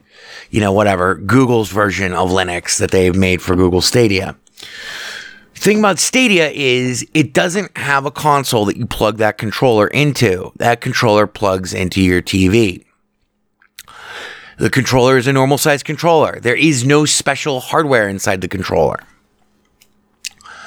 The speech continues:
There is no computer for Google Stadia.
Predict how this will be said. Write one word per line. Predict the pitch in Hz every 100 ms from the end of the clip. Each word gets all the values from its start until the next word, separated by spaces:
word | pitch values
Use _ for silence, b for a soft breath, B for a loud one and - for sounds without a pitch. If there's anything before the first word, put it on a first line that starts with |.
| B B B B B
There | - 127 147
is | - 185 202 175 135
no | 156 151 165 170
computer | - 156 - 214 156 95 - _ _ _ _ _ _ _ _ _
for | - 123
Google | 123 123
Stadia. | - 147 120 92 76